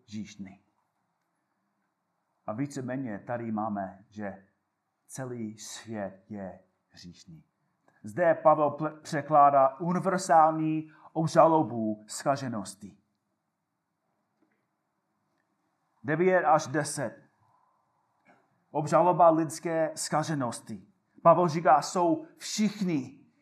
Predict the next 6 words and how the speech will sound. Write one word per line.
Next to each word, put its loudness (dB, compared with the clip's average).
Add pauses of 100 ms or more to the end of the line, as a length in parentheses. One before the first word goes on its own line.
(180)
Židé, 2 (200)
pohané, 4
jsou 2
všichni -4
pod 2 (240)
mocí -2